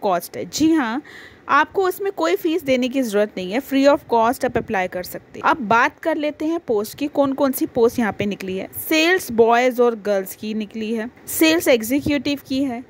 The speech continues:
कैशियर की है, stock executive, store manager, warehouse associate, sales associate, customer service desk,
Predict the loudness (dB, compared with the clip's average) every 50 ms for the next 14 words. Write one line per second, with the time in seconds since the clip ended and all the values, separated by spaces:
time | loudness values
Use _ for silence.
0 | -20 -20 -20 -20 _ _ _ 0 2 4 4 4 2 0 -2 -2 0 0 -2 -4
1 | -6 -4 -2 -2 -2 -2 -2 -6 -8 -2 2 4 4 4 4 2 0 -2 -2 -2
2 | -6 -8 -6 -4 -4 -4 -4 -4 -6 -10 -10 -12 -16 _ -10 -2 2 4 6 6
3 | 6 4 2 2 0 0 0 -2 -4 -4 -2 -2 -2 -2 -4 -10 -12 -6 0 2
4 | 4 4 4 2 2 2 4 4 2 2 0 -4 -2 -2 -4 -6 -6 -4 -4 -4
5 | -4 -4 -6 -12 -6 -2 0 0 2 0 0 -2 -4 -2 -2 -2 0 0 0 0
6 | 0 0 -2 -2 0 0 0 0 0 0 -2 -2 0 0 2 0 0 0 2 2
7 | 2 2 2 -2 -4 -2 -2 -2 -4 -4 0 0 0 0 0 -4 -10